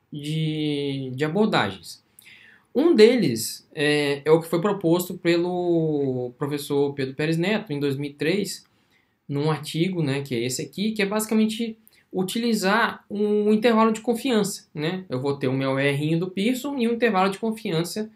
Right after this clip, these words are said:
associado a ele, né? E esse intervalo de confiança é construído a partir de um bootstrap, tá? É uma, um procedimento de, de aleatorização que a gente já viu aplicado em outros, é, contextos.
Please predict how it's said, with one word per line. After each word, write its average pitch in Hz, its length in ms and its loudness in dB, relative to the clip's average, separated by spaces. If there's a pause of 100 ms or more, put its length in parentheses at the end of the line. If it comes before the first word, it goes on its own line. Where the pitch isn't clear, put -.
(280)
associado 165 800 0
a 202 80 2
ele, 175 320 0 (200)
né? 165 340 -4 (140)
E 175 280 -2
esse 233 280 2
intervalo 170 380 0
de 170 80 -8
confiança 170 720 -6 (320)
é 160 140 2
construído 170 600 0
a 165 60 2
partir 165 480 -2
de 151 140 -2
um 180 100 2
bootstrap, 185 600 -2 (360)
tá? - 100 -6
É 127 40 -4
uma, 127 340 -4
um 131 200 -8
procedimento 135 560 -6
de, 139 260 -6 (420)
de 120 640 -6
aleatorização 131 720 -4
que 165 100 -4
a 175 40 -4
gente 170 100 -10
já 196 140 -4
viu 151 220 -2
aplicado 156 480 -4
em 135 100 -2
outros, 135 580 -8 (440)
é, 117 120 -8
contextos. 135 720 -6